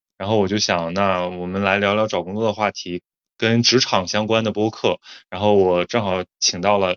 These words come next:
这个两个我非常欣赏的播客的主播，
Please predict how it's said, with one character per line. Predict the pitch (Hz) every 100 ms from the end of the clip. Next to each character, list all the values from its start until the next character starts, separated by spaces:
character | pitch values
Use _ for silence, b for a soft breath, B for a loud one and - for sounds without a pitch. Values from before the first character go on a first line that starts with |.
| -
这 | -
个 | 92
两 | 90 85
个 | 85
我 | 92
非 | 104
常 | 107
欣 | 107 127
赏 | 123 82
的 |
播 | 82 95
客 | 101
的 | 95
主 | - 80
播， | - 82